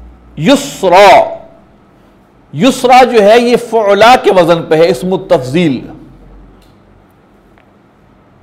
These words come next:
ऐसरु इसका मुजक्कर है,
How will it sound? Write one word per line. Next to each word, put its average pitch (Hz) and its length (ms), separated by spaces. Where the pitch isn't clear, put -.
ऐसरु 240 640
इसका 185 300
मुजक्कर 139 480
है, 202 400